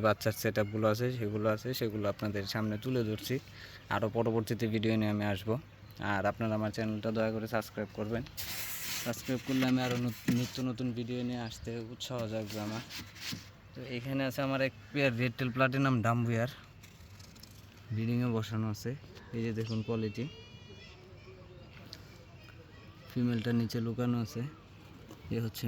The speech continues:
মেলের কোয়ালিটিটা দেখুন, রেড টেল প্লাটিনাম ডাম্বুয়ার। তো এটা বাচ্চা কাচ্চা হয়তো বা দিয়ে দিবে, কারণ ফিমেলটা ভালো লোড,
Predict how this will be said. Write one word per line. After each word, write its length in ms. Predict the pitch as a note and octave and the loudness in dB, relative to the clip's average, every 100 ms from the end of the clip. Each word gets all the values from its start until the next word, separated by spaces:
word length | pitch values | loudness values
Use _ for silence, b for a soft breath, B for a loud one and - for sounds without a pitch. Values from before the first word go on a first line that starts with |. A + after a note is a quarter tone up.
| G#2+ | 2
মেলের 240 | G#2+ G#2+ G#2+ | 2 0 0
কোয়ালিটিটা 500 | G#2 G2+ G2+ G2+ G2 F#2+ | -2 -2 -4 -4 -4 -4
দেখুন, 200 | F#2+ G#2 - - - - - - - - - A2 | -4 -6 -6 -14 -18 -16 -18 -18 -20 -20 -10 0
রেড 140 | A2 G#2 | 0 2
টেল 120 | G#2+ G#2 | -2 0
প্লাটিনাম 400 | G#2+ G#2+ A2 G#2+ G2+ | 0 0 2 2 2
ডাম্বুয়ার। 440 | G#2 G#2 G#2 G2 - - - - - B B B B - - - - | 0 0 0 -4 -8 -18 -20 -18 -20 B B B B -20 -20 -16 -8
তো 80 | A2+ A2+ | -4 -2
এটা 140 | A2+ B2 | -2 0
বাচ্চা 220 | B2 - B2 | 0 0 -6
কাচ্চা 200 | A#2+ B2 | -4 -4
হয়তো 180 | A#2+ A2+ B2 | -4 -2 -2
বা 60 | A2+ | -2
দিয়ে 140 | C3 C3+ | -2 -2
দিবে, 160 | A#2+ A#2+ B2 | -2 -4 -4
কারণ 160 | A#2 A#2 G#2 | -4 -4 -4
ফিমেলটা 420 | A#2+ A#2 A2 A#2 A#2 A2+ - - - - G#2+ G2 | -4 -4 -4 -4 -4 -8 -12 -16 -18 -14 -8 -4
ভালো 200 | G#2+ A#2+ A2+ | 0 0 0
লোড, 140 | A#2+ | -2